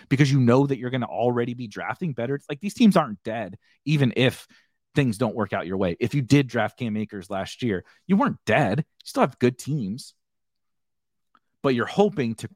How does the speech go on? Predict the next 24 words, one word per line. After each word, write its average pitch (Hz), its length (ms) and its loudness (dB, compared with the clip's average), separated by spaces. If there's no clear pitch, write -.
get 107 120 -8
this 87 140 -10
super 147 400 2
team 80 340 -4
through 127 240 6
the 107 80 2
chaos 101 340 -2
of 95 80 -6
the 90 60 -4
offseason 85 460 -4
playing 90 280 2
out 76 220 -6
in 101 160 2
your 85 100 0
favor. 80 360 -6
So 104 140 -2
that's, 117 440 2
that's 160 240 -2
definitely 185 340 0
one 139 180 -2
for 110 120 -8
this 113 260 -8
five 139 280 2
dollar 117 420 -2